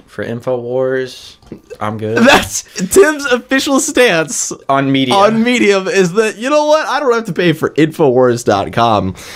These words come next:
Speaker 2: There's no paywall there. Why would I pay for Medium? And you know what? That's perfectly reasonable. I agree with that one hundred percent. Um, so next up is the thing about facial recognition. It's from C-, Computer World. Um,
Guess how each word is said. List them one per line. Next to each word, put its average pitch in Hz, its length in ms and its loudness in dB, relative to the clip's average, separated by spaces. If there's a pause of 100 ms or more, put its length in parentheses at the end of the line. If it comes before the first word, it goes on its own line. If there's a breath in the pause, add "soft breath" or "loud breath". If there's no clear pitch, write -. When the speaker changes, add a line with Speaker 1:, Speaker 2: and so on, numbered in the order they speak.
(220 loud breath)
Speaker 2:
There's 156 120 2
no 240 140 4
paywall 160 500 2
there. 127 300 2
Why 202 260 2
would 233 140 2
I 202 140 2
pay 202 380 -2
for 185 220 -2
Medium? 127 440 0
And 170 300 -4
you 185 60 2
know 196 100 2
what? 247 200 2
That's - 340 -4 (280)
perfectly 165 320 -2
reasonable. 101 420 -2
I 71 140 -6
agree 101 300 0
with 110 120 2
that 95 180 0
one 98 120 -4
hundred 92 160 -4
percent. - 360 -8
Um, 104 600 0 (220)
so 190 440 0
next 240 320 0
up 214 280 -2
is 117 160 -2
the 131 100 2
thing 143 240 0
about 135 220 0
facial 107 360 -2
recognition. 160 800 -2
It's - 140 -4
from 220 180 0
C-, - 200 -14
Computer 165 380 0
World. 127 420 0 (420 soft breath)
Um, 104 540 2